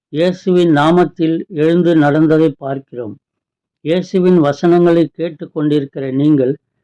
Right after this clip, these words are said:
இயேசுவின் நாமத்தில் பிதாவினிடத்தில் ஜெபம் பண்ணுங்கள். நிச்சயம் நீங்கள் மனதளவிலும் உடலளவிலும் சுகமடைந்து தேவனுடைய நாமத்தை மகிமைப்படுத்துவீர்கள்.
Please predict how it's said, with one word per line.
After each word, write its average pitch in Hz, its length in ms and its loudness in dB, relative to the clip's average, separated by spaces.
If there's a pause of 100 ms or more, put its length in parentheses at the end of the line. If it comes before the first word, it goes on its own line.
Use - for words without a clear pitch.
(240)
இயேசுவின் 175 760 -2 (340)
நாமத்தில் 170 760 -2 (300)
பிதாவினிடத்தில் 165 1160 0 (540)
ஜெபம் 156 400 0
பண்ணுங்கள். 135 520 0 (260)
நிச்சயம் 185 680 0
நீங்கள் 147 360 2
மனதளவிலும் 160 840 2 (680)
உடலளவிலும் 165 840 2 (680)
சுகமடைந்து 165 920 2 (100)
தேவனுடைய 160 640 4
நாமத்தை 165 800 0
மகிமைப்படுத்துவீர்கள். 135 1400 0